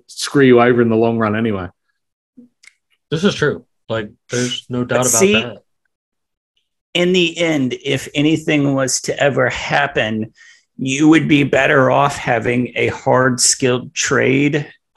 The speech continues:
Speaker 3: than a college certificate, because when it came down to it, in the end, you could trade your skills for goods,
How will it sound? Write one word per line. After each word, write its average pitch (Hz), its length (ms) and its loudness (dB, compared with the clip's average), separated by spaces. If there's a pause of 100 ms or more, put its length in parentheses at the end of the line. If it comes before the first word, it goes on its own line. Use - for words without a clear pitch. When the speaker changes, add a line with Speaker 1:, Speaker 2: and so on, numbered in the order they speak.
(340)
Speaker 3:
than 135 280 4
a 117 180 -2
college 120 640 -2
certificate, - 880 -4
because 127 600 0 (340)
when 123 160 2
it - 160 -6
came 151 420 4
down 139 380 0
to 147 320 0
it, - 360 -4 (100)
in 139 180 -2
the 139 200 -2
end, 143 360 0
you 131 240 -2
could - 200 -6
trade 131 480 2
your 113 160 -2
skills 127 720 2
for 120 800 2 (540)
goods, - 720 0